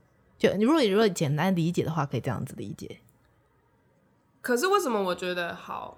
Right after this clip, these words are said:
Speaker 2: 我觉得我两手摸起来感觉不一样。
Speaker 1: 啊，两手感觉是正常的，我两，我一只手就比较好，一只手就，就，就不好啊。
Speaker 2: 对啊，因为我现在摸右手，就像你讲，右手感觉比较远，右手比较远，左手感觉比较近。
Speaker 1: 哦，那你跟我相反啊。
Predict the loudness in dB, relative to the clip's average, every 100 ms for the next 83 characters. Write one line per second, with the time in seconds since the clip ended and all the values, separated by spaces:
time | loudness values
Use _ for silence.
0 | -6 -2 2 4 4 2 -2 -6 -6 -6
1 | -4 -6 -8 -12 -14 -16 -16 -16 -16 -18
2 | -20 -20 _ 4 6 6 6 6 6 4
3 | 2 0 2 2 2 0 0 0 0 0
4 | 0 0 -2 -2 0 2 2 -2 -2 -2
5 | 0 -2 -2 -2 -4 -4 -10 -12 -12 -10
6 | -8 -8 -10 -14 -18 _ _ 2 4 2
7 | 2 0 -2 -2 0 2 2 0 -4 0
8 | 0 0 -2 0 -2 -4 0 0 0 -4
9 | -6 -8 -6 -8 -8 -14 -10 -4 -4 -4
10 | -10 -14 _ _ _ -16 -14 -16 _ _
11 | -4 -2 -2 -4 -12 -6 -4 -4 -6 -12
12 | -20 -18 2 4 6 4 0 -4 -6 -8
13 | -6 -8 -10 -14 _ _ -2 0 0 -2
14 | -10 -4 0 2 4 4 4 2 4 2
15 | 0 -6